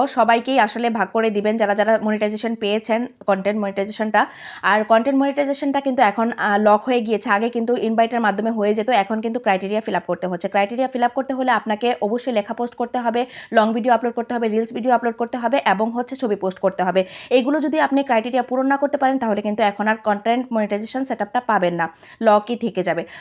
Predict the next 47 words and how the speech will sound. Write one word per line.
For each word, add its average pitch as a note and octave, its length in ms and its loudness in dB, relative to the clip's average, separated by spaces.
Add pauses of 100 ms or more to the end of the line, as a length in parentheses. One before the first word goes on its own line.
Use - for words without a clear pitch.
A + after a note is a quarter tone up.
তো - 140 -2
যাই C4 200 6
হোক, B3+ 220 2
আমি A3 220 2
যে B3+ 140 -2
কথাগুলো C4 340 0
বলছি G#3+ 280 0
সেটা A3+ 200 0
হচ্ছে B3 260 -2 (380)
আরও C4 220 6
একটা D#4+ 220 4
ইম্পর্ট্যান্ট C4+ 500 4
তথ্য, A3+ 300 2
সেটা B3 220 0
হচ্ছে B3 320 -2
যে B3 140 2 (160)
এখন A3+ 220 0
কিন্তু C#4 280 -2
পোস্টের, B3+ 480 2 (100)
লিখিত A3+ 340 -2
পোস্ট A3 340 0
যেটা, A3 200 0
সেটার A#3+ 260 -2
কিন্তু B3+ 220 -2
রিচ A3+ 240 0
কমিয়ে A3 260 -2
দিয়েছে। A3+ 300 0
সেটা A#3+ 280 0
থেকে C#4+ 220 -2
কিভাবে B3 340 0 (100)
আপনারা A3 300 2
আর্নিং A3 260 0
করতে B3 240 -2
পারেন A#3+ 200 2
বা A3 80 2
রিচটা G#3 300 -2
ধরে A3+ 200 -2
রাখতে A#3+ 240 0
পারেন A#3 240 2 (400)
সেটা C4+ 200 4
কিন্তু C#4+ 280 2 (160)
আমি, A#3 360 2
আহ, G#3+ 300 4
টেকনিক্যালি B3 420 0
বলে G#3 160 2
দিচ্ছি A3+ 340 -4
যে A3+ 160 0